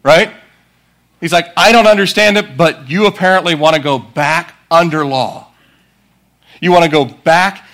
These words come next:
into slavery. You want to go back into something." If Booker T Washington never went back into slavery, he took his freedom and ran with it, right? He didn't go back into it.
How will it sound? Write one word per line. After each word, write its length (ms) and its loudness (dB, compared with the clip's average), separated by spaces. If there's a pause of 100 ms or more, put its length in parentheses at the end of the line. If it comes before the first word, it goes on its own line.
(240)
into 400 -4
slavery. 600 -2 (200)
You 80 -6
want 80 0
to 60 -2
go 140 -2
back 440 -2
into 180 -6
something." 480 -4 (300)
If 100 -6
Booker 220 -2
T 140 -4
Washington 360 0
never 200 2
went 180 0
back 220 0
into 140 -4
slavery, 460 -4 (180)
he 160 -4
took 220 -4
his 120 -4
freedom 300 0
and 280 0
ran 260 2
with 160 0
it, 140 -4 (500)
right? 300 2 (600)
He 80 -12
didn't 180 -2
go 100 0
back 420 -4
into 380 -4
it. 160 -2